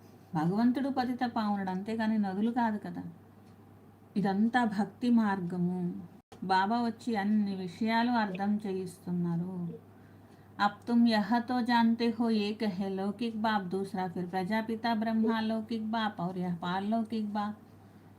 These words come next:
లౌకిక తండ్రి ఒకరు దేహానికి జన్మనిచ్చిన వారని, ఇక్కడ ప్రజాపిత బ్రహ్మ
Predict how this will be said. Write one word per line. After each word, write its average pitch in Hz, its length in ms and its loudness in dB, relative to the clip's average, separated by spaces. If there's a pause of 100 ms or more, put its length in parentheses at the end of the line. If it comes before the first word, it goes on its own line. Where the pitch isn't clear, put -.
(600)
లౌకిక 220 460 2
తండ్రి 247 440 4
ఒకరు 240 340 -2
దేహానికి 226 540 4
జన్మనిచ్చిన 226 720 4
వారని, 220 340 2
ఇక్కడ - 1160 -10
ప్రజాపిత 226 500 2 (100)
బ్రహ్మ 226 520 2